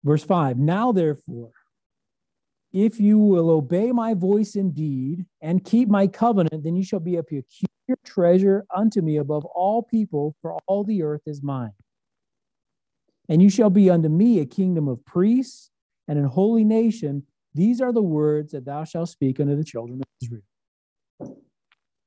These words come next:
This is where God says, "This is the nature of the covenant. I'll set you apart. You'll be a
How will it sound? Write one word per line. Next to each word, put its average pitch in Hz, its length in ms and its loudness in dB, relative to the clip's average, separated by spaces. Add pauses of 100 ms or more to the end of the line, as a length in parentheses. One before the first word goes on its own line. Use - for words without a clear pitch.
(720)
This 180 280 6
is 220 120 10
where 202 200 8
God 185 400 4
says, 151 300 2
"This 214 280 4
is 196 80 -2
the 220 80 2
nature 214 380 4
of 180 80 4
the 180 100 4
covenant. 202 420 -2 (280)
I'll 156 100 2
set - 360 2
you 180 100 8
apart. 185 420 2
You'll 170 120 2
be 160 180 -2
a 151 60 -2